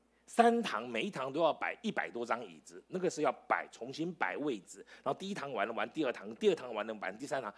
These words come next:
就要摆，摆位置。那我们就要招每一个，每一堂要有三个到六个人来帮我们排椅子，这样。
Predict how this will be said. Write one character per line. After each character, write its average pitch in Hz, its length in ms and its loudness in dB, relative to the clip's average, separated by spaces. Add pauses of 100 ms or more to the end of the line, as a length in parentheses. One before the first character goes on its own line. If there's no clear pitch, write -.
(160)
就 208 100 4
要 190 80 4
摆， 90 320 -4
摆 90 160 -4
位 113 220 0
置。 - 220 -20 (420)
那 220 120 6
我 196 60 6
们 147 80 0
就 180 80 8
要 170 60 6
招 175 460 8
每 135 360 -2
一 233 140 0 (120)
个， 120 300 4 (120)
每 120 240 0 (100)
一 233 120 2
堂 101 460 -4 (100)
要 156 220 8
有 92 300 -4 (260)
三 196 460 6
个 135 160 0
到 123 200 6
六 147 280 6
个 95 160 -2
人 92 200 -2
来 90 140 0
帮 113 160 -4
我 107 60 -8
们 92 140 -8
排 - 240 -4
椅 95 340 -8
子， - 140 -16 (340)
这 92 80 -8
样。 76 120 -8